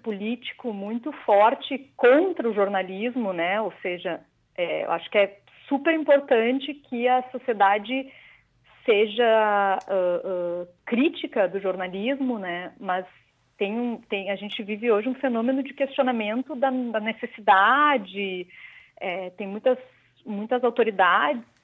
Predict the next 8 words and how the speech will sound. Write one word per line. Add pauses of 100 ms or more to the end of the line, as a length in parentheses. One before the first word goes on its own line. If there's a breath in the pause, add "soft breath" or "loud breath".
e,
e (200)
a
partir
dessas
autoridades
muitas
pessoas,